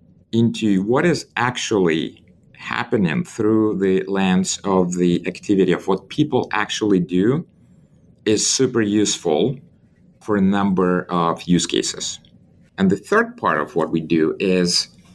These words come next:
when people come to work, we call it wire right now. When people come to work, they get a feed of the recommended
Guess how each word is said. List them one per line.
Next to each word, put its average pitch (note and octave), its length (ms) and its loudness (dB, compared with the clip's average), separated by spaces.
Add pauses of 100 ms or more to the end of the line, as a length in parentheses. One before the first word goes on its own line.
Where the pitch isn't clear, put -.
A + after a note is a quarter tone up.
(320)
when G#2 200 2
people - 380 -2
come A2+ 260 -2
to A#2 100 -4
work, F#2+ 280 2
we G#2+ 80 -2
call A2+ 220 2
it - 180 -2
wire E2+ 560 0 (100)
right E2+ 260 0
now. D#2 220 0
When F2+ 140 2
people D3+ 280 0
come A2 220 -2
to G2+ 140 -2
work, D#2+ 280 2
they A2 240 2
get B2+ 340 0
a G#2 60 0
feed F#2+ 540 0 (520)
of G2 500 0
the G2 240 2
recommended G#2 840 0